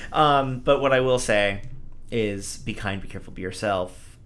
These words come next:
And I used to do quotes on Dear Multi Hyphenate for every opening of every <laughs> episode. And that's my quote. Be kind, be careful, be yourself. Now moving on to this episode.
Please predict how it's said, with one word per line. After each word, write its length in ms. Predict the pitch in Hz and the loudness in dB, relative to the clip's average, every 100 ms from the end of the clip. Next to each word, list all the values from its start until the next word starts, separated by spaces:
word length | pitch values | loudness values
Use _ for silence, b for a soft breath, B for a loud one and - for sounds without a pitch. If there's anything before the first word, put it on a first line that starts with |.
| - | -8
And 220 | 104 92 | -6 -2
I 40 | |
used 220 | 123 135 | -2 -2
to 60 | - | -6
do 100 | 110 | -8
quotes 300 | - 104 104 | -6 -6 -6
on 80 | 95 | -8
Dear 120 | 92 | -8
Multi 260 | 82 76 90 | -10 -12 -14
Hyphenate 300 | 95 - 92 | -14 -14 -14
for 120 | 90 | -12
every 380 | 95 92 101 - B B B B | -12 -12 -12 -16 B B B B
opening 420 | 113 101 90 92 | -8 -6 -6 -8
of 120 | 92 | -6
every 220 | 92 85 101 | -8 -4 -2
<laughs> 0 | |
episode. 640 | - - - - 139 135 | 4 2 2 4 4 10
And 280 | 156 127 127 | 10 10 6
that's 260 | 151 156 147 | 6 6 4
my 160 | 127 | -2
quote. 380 | 123 117 98 - | 0 0 0 -2
Be 60 | 107 | -8
kind, 300 | - 143 131 | 0 0 0
be 60 | |
careful, 320 | - 127 120 110 | 0 0 -2 -6
be 120 | 123 | -6
yourself. 680 | 110 104 113 92 73 - - B B B B B - | -6 -4 -2 -2 -4 -12 -14 B B B B B -10
Now 80 | |
moving 320 | 110 110 110 107 | -6 -4 -4 -6
on 160 | 101 | -6
to 60 | 95 | -8
this 180 | 90 92 | -8 -8
episode. 680 | 80 92 82 62 57 - | -10 -10 -10 -10 -10 -14